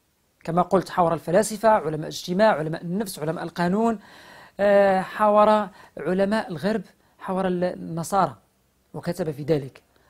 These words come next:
حاور اليهود، كتاب سنة الله والإسلام والحداثة، حاور، آه، الحداثيين في كتاب إسلامي زي لا مودرنيتي، وهو كتاب مترجم إلى لغات كثيرة،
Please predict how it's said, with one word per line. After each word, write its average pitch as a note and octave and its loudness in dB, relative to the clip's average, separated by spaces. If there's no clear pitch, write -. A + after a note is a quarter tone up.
حاور F3 2
اليهود، D#3+ 0
كتاب - -10
سنة D#3 -10
الله D#3+ 0
والإسلام D3+ -6
والحداثة، E3 4
حاور، A#3 6
آه، A3 8
الحداثيين G3+ 2
في F#3+ -12
كتاب G3+ 6
إسلامي G3+ 0
زي F#3+ 2
لا G#3 2
مودرنيتي، G#3 2
وهو E3 2
كتاب G3 0
مترجم G3+ -2
إلى G#3+ -2
لغات G3+ 2
كثيرة، A#3 4